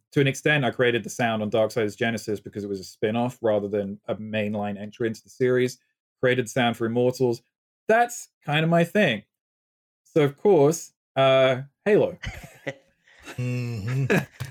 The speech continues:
Speaker 1: Like, can you imagine, like, stepping into, uh, you know, to some, to, into a series which has that much history and, uh, in particular, a soundtrack that is beloved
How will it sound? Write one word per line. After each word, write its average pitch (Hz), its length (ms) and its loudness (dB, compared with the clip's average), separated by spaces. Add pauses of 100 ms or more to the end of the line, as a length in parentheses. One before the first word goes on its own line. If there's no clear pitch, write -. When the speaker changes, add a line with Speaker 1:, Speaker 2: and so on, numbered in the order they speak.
(340)
Speaker 1:
Like, 151 240 2
can 175 140 2
you 214 140 6
imagine, 190 640 4
like, 143 200 4
stepping 170 480 2
into, 151 1200 4
uh, 131 520 4
you 143 120 0
know, 123 140 4
to 131 140 -6
some, 139 340 -2
to, 139 100 4
into 135 280 2
a 120 40 0
series 147 460 2
which 135 160 -2
has 113 220 -2
that 143 320 -2
much 143 240 -4
history 113 600 0 (440)
and, 117 680 0 (140)
uh, 113 440 2 (720)
in 127 220 -2
particular, 123 720 -2
a 117 120 0
soundtrack 135 720 -2
that 113 140 0
is 110 200 -4 (280)
beloved 110 720 0